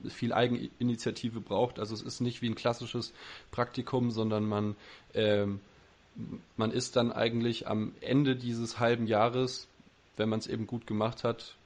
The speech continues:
äh, bereit dafür, gleich Cutter zu werden. Und, äh, deswegen kommt da schon wirklich einiges auf einen zu.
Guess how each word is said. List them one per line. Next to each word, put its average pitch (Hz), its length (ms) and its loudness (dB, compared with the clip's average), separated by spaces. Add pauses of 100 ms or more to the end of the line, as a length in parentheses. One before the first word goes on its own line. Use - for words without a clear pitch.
(140)
äh, 107 140 2
bereit 104 400 4
dafür, 107 500 2 (220)
gleich 104 480 0
Cutter 127 280 0
zu 95 200 -8
werden. 98 320 -2 (600)
Und, 107 400 2
äh, 101 280 2
deswegen 110 320 -2
kommt 131 240 2
da 117 120 4
schon 147 260 0 (440)
wirklich 139 400 0
einiges 131 540 4
auf 110 180 -2
einen 110 220 -2
zu. 139 360 -4